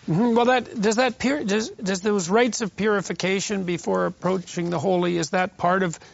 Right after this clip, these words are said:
the process of not using the name in vain? Is that because you're, you're showing by your actions that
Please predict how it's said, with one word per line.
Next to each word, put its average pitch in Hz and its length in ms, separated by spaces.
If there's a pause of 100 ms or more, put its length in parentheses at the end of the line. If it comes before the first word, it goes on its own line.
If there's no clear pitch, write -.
(120)
the 170 80
process 185 480
of 160 100
not 170 260
using 170 340
the 170 60
name 170 240
in 165 120
vain? 170 380
Is 208 160
that 175 180 (320)
because 185 280
you're, 190 240 (420)
you're 185 240
showing 240 440
by 208 160
your 180 220
actions 180 560
that 170 260